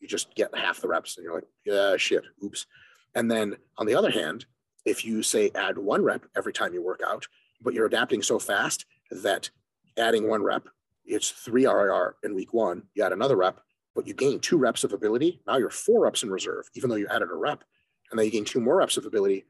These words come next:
Now you're five reps in reserve, even though you've added three reps total. That's no good. So the, what I would say is, uh, the beginner grade or the simple version is add a little bit of weight and or repetitions and or, so it could be both.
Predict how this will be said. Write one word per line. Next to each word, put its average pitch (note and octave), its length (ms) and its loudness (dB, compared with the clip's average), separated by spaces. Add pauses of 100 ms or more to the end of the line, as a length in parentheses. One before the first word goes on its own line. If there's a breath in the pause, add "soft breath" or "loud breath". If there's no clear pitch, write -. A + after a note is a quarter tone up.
(100)
Now D#3+ 80 0
you're F3+ 120 4
five C#4 320 2
reps D#3 220 2
in A2 80 -2
reserve, G2+ 340 2
even E3 180 0
though F3+ 60 6
you've E3+ 140 2
added G3 200 2
three B3+ 200 4
reps G3 260 2
total. F2+ 300 -2 (360 soft breath)
That's G3+ 220 -2
no - 100 4
good. - 340 0 (280 soft breath)
So A#2 420 2
the, A#2 460 2
what B2 160 2
I D#3+ 60 2
would F3 140 0
say B2 160 2
is, G#2 340 0 (540 soft breath)
uh, E2+ 200 -4 (360)
the G#2+ 160 -8 (100)
beginner C#3+ 720 0 (160)
grade A#2 540 4
or - 100 2
the - 100 -6
simple F3 400 2
version A2 480 -4
is G#2 220 -6
add G#2+ 140 -6
a F#2+ 40 -2
little A2 220 2
bit A3+ 120 6
of F3 120 0
weight C#3 300 4 (120)
and A2 240 -4
or G2+ 100 2
repetitions - 680 -6 (120)
and A2 380 -4
or, - 400 -6
so - 80 -18
it - 40 -20
could C3 100 -8
be G#3+ 60 0
both. - 280 -6